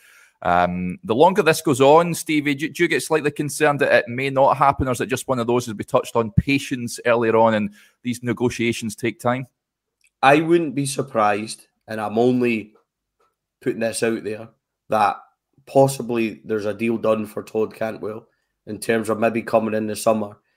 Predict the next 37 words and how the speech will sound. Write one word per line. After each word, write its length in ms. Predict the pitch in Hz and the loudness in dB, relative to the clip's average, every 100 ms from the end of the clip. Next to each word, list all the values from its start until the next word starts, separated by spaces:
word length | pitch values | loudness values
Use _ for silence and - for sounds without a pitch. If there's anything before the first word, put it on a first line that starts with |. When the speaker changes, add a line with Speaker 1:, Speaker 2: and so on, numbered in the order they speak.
| _ - | _ -4
Speaker 2:
And 120 | 113 | -2
negotiations 880 | 110 117 123 123 117 117 117 113 107 | 2 4 4 2 -2 -2 -2 -4 -4
at 100 | 80 | -6
the 80 | |
moment 460 | 110 120 131 107 92 _ _ _ | 2 6 6 4 -2 _ _ _
are 200 | - 113 107 | -4 -2 0
around 440 | 104 107 110 101 | 2 0 0 -2
whether 260 | 107 110 110 | -2 0 0
or 20 | |
not 220 | 107 98 | 2 0
he 140 | 113 | -2
can 200 | 107 101 | -8 -10
come 260 | 92 110 107 | -6 -4 0
now 380 | 110 113 113 107 - _ | 2 4 2 0 -8 _
and 140 | 110 110 | -8 -2
Speaker 1:
Mm. 20 | |
Speaker 2:
we 100 | 113 | -2
can 200 | 110 110 | -2 -4
manage 300 | 110 110 107 | -4 -6 -8
to 80 | 101 | -6
get 140 | 110 | -6
a 40 | 107 | -4
deal 240 | 113 110 | -2 -2
for 180 | - 110 | -4 -6
that. 280 | 110 110 - _ _ _ | -6 -6 -12 _ _ _
I 100 | 135 | 2
would 160 | 139 120 | 4 2
like 440 | 123 135 135 - | 4 6 4 0
it 180 | 127 - | -4 -4
to 80 | 113 | -8
be 180 | 110 113 | -2 -2
in 100 | 110 | 0
that 220 | 107 - | -4 -4
position. 600 | 104 110 107 135 139 - _ _ _ - | -4 -4 -4 -4 -4 -10 _ _ _ -4
There's 160 | 113 | -2
a 80 | 107 | -2
suggestion 880 | - 110 107 135 147 - 127 135 - | -4 -6 2 2 2 0 -2 -4 -6